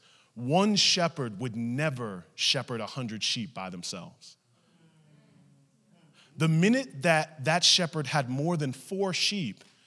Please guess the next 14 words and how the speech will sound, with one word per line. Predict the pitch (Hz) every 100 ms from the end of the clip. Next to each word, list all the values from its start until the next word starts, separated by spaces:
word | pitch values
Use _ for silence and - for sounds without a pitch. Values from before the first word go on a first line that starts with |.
| _ _ -
he | 185
was | 156 135
now | 156 170 170 -
irresponsible | 175 151 143 - - 175 175 131 117 123
if | 131 139
he |
didn't | 127 147 135
have | 131 -
other | 143 120
shepherds | - - 135 113 104 -
to | 113
get | 113
raised | 113 104 95 -
up. | - -